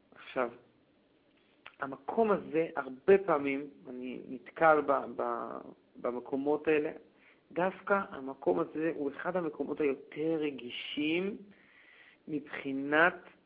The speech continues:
אה, איך שהאדם מרגיש ביחס לעצמו. זאת אומרת, האינטראקציה שלו, האינטראקציה עם הסביבה החיצונית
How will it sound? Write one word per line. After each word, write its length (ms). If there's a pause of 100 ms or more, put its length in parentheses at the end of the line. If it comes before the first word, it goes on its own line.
(600)
אה, 280 (580)
איך 220
שהאדם 920 (720)
מרגיש 640
ביחס 400 (100)
לעצמו. 560 (640)
זאת 140
אומרת, 200
האינטראקציה 840
שלו, 440 (560)
האינטראקציה 760 (1300)
עם 200
הסביבה 580
החיצונית 1000